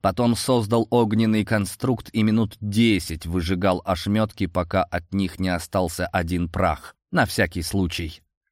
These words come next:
Ко мне подошла Славия. Ее больше интересовали осколки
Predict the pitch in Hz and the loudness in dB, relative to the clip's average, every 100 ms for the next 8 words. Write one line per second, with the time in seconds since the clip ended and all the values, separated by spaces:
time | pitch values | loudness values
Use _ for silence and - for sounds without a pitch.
0 | _ - 107 110 127 123 123 113 - 117 | _ 0 2 4 2 2 2 2 2 0
1 | - 117 104 87 80 76 65 - _ _ | 2 2 4 4 0 -4 -8 -14 _ _
2 | - 95 131 180 156 139 160 - 139 131 | -4 2 4 4 2 2 2 2 2 2
3 | 127 120 127 123 123 117 113 - - 113 | 2 2 2 2 2 2 0 0 0 0
4 | 104 | 0